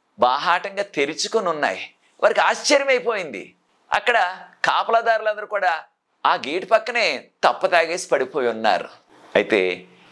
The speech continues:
వారు సునాయాసంగా లోనికి వెళ్ళిపోయారు, ఏ ఆటంకం లేకుండా. ఆ బబులోను సైన్యం కానీ సామాన్యులు కానీ ఎవ్వరు కూడా ప్రతిఘటించలేదు వారిని,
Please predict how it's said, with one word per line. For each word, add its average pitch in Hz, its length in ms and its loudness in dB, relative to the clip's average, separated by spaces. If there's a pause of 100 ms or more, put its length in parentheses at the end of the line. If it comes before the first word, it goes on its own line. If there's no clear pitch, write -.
(120)
వారు 120 280 2
సునాయాసంగా 196 840 0
లోనికి 143 360 0
వెళ్ళిపోయారు, 113 520 0
ఏ 180 600 -2 (100)
ఆటంకం 143 580 -4
లేకుండా. 110 540 -4 (380)
ఆ 160 100 4
బబులోను 156 500 0
సైన్యం 196 500 -2
కానీ 190 280 0
సామాన్యులు 196 600 -6
కానీ 185 180 -2
ఎవ్వరు 185 440 0
కూడా 220 280 -2
ప్రతిఘటించలేదు 208 1120 -2
వారిని, 160 440 -2